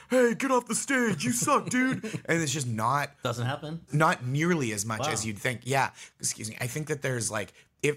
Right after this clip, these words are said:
Speaker 1: the most, the most kind of heckling you see,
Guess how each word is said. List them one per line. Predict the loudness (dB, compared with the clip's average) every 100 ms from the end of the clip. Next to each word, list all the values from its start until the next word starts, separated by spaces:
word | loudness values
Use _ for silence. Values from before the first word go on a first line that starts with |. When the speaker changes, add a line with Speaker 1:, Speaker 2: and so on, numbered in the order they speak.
| -2
Speaker 1:
the | -4 -2
most, | -2 0 0 0 -4 -6 -14 _ _ _ _ _ -6
the | -2
most | 0 2 2 0
kind | -2 -2
of |
heckling | -2 -4 -2 -2
you | -2
see, | 0 -2 -2 -4